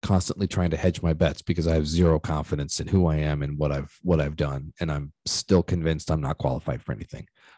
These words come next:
But at some point, I know, a-, as, as,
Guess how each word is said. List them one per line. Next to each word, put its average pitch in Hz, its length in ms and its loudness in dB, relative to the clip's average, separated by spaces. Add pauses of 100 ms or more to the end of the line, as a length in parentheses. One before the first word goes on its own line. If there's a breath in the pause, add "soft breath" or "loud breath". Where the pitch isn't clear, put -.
But 110 220 6
at 98 180 2
some 151 240 6
point, 87 540 4 (2500)
I 101 180 8
know, 98 680 6 (760)
a-, - 200 2
as, 92 260 6
as, 92 280 4